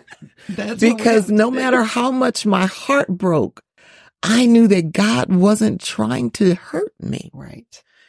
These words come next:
Speaker 1: It hurt me,
Speaker 2: Yeah.
Speaker 1: but God wasn't trying to hurt
Speaker 2: No.
Speaker 1: me. And then I had to also recognize that he left me here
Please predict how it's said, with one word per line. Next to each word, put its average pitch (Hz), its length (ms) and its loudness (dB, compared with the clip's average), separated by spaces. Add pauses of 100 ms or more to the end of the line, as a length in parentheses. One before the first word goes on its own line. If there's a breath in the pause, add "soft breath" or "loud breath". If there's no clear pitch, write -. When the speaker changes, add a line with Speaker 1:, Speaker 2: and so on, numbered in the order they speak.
(140)
Speaker 1:
It 254 240 2
hurt - 460 -2
me, 151 400 -2
Speaker 2:
Yeah. 156 220 -8 (160)
Speaker 1:
but 160 240 0
God 240 300 0
wasn't 156 340 -4
trying - 260 -10
to - 100 -12
hurt - 220 -10
Speaker 2:
No. 147 100 -8
Speaker 1:
me. 139 200 -12 (540 soft breath)
And 208 180 2
then 240 100 2
I 226 120 2
had 214 160 2
to 190 120 2
also 208 400 0
recognize 151 1040 0
that 123 300 -2 (340)
he 220 180 2
left 202 500 2
me 180 240 2
here 143 340 -8